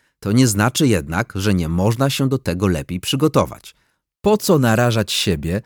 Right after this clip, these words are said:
na bąble i niewygodę, a obiekty obserwacji oraz sąsiadów na traumatyzujące widoki?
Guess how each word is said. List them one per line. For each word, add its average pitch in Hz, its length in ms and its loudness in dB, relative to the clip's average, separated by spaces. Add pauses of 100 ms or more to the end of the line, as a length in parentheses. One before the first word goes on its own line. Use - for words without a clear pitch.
(140)
na 101 120 2
bąble 90 640 0
i 95 80 -4
niewygodę, 104 680 0 (360)
a 113 120 0
obiekty 117 460 0
obserwacji 104 640 0
oraz 101 200 0
sąsiadów 98 580 -2 (220)
na 95 120 0
traumatyzujące 101 880 0
widoki? 123 500 0